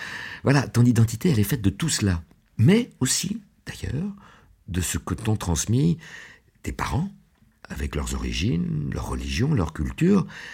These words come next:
et aussi de tout ce que t'apprends des autres, euh, des pays que tu visites, des films que tu vois, des mangas que tu lis, enfin, je sais pas.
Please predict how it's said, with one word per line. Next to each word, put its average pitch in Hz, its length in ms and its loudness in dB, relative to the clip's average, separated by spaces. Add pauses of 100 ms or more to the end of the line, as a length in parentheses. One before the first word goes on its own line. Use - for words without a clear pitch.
(600)
et 185 140 6
aussi 170 240 0
de 160 80 -2
tout 262 200 -2
ce - 80 -4
que 208 80 -2
t'apprends 170 280 0
des 151 220 2
autres, 202 360 -4
euh, 113 340 -12
des 110 140 0
pays 135 200 4
que 110 60 -4
tu 95 120 4
visites, 165 560 0 (720)
des 87 220 -2
films 110 500 2
que 87 120 -4
tu 131 140 0
vois, 135 360 2
des 87 120 2
mangas 98 380 4
que 113 100 -10
tu - 140 -2
lis, - 200 2
enfin, 90 160 -4
je 90 100 -4
sais - 160 -8
pas. - 260 -6